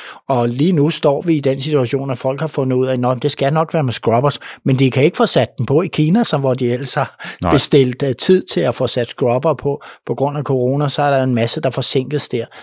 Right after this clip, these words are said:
Speaker 1: Det vil sige, så bliver der også et, et, en mindre udbud
Speaker 2: Ja.
Speaker 1: af skibe, øh, fordi at de skal jo så ind på værks-, på værkstedet
Speaker 2: Ja.
Speaker 1: lidt senere, ikke?
Speaker 2: Så,
Speaker 1: Så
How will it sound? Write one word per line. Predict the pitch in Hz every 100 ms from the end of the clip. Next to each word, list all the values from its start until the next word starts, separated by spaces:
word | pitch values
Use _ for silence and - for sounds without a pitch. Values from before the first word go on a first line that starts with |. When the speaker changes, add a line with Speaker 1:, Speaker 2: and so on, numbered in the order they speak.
| -
Speaker 1:
Det | 151
vil | 175
sige, | 165 156
så | 151
bliver | 151 147
der | 131
også | 104 113 -
et, | 139 120
et, | 143 120 117
en | 135 120
mindre | 117 120 139
udbud | 156 156 202 180 - -
Speaker 2:
Ja. | 95 82
Speaker 1:
af | - 131
skibe, | - 147 147 160 139 -
øh, | 190 135
fordi | - 127 139 131
at | 120 -
de | 143
skal | -
jo | 127
så | 135
ind | 120 107
på | -
værks-, | 113 104 - - - -
på | - 127
værkstedet | 113 123 - 151 - - - -
Speaker 2:
Ja. | 92 - -
Speaker 1:
lidt | 127
senere, | - 107 104 123 185
ikke? | -
Speaker 2:
Så, | -
Speaker 1:
Så | - 104 123